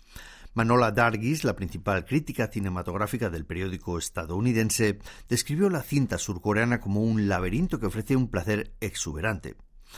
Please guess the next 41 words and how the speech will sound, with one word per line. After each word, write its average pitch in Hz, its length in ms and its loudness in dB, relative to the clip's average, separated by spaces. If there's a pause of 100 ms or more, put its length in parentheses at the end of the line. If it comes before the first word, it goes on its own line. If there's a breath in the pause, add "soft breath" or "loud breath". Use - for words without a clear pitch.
(160 loud breath)
También 120 320 6
la 117 80 4
calificó 104 540 0
como 104 180 0
una 104 240 0
nueva 127 260 2
versión 143 360 0
creativa 101 420 0
de 85 140 -4
Vértigo, 123 480 2 (180 loud breath)
la 76 120 -6
obra 92 200 -2
maestra 92 340 -4
de 90 40 -2
Alfred 104 260 -4 (100)
Hitchcock 143 380 -4
en 98 180 -6
mil 98 200 -2
novecientos 92 640 -4
cincuenta 95 440 -4
y 120 60 2
ocho, 101 360 -4 (360 loud breath)
sobre 143 260 0
un 196 80 2
detective 117 640 0 (180 loud breath)
que - 120 -16
se - 120 -8
enamora 87 380 -6
de 92 60 -6
una 95 100 -4
mujer 104 400 -2
implicada 117 560 0
en 76 80 -8
un 131 120 -4
crimen 117 420 0 (120)
reinterpretada 117 840 0
al 113 100 0
estilo 92 360 -4
de 98 140 -2
Park - 220 -12
Chan-wook. 82 440 -6